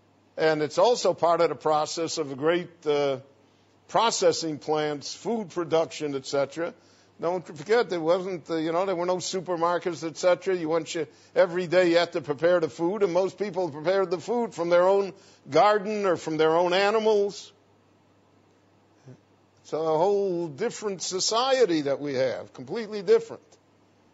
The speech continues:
So therefore, he is, uh, to, we, we could say he is the, uh, creator of the kashrus industry, which is a big industry today.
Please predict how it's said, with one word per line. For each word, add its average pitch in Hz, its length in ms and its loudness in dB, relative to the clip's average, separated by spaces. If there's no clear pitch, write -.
So 151 360 2
therefore, 185 560 4
he 202 260 0
is, 170 340 0
uh, 156 460 4
to, 147 260 -4
we, 143 200 -6
we 151 140 -6
could 151 160 -6
say 185 340 2
he 180 160 -6
is 156 260 -4
the, 147 380 -2
uh, 135 80 -2
creator 180 800 4
of 143 300 -4
the 156 80 -6
kashrus 160 520 0
industry, 107 460 -10
which 131 220 -12
is 131 160 -8
a 127 40 -10
big 139 260 -2
industry 120 540 -8
today. 90 200 -14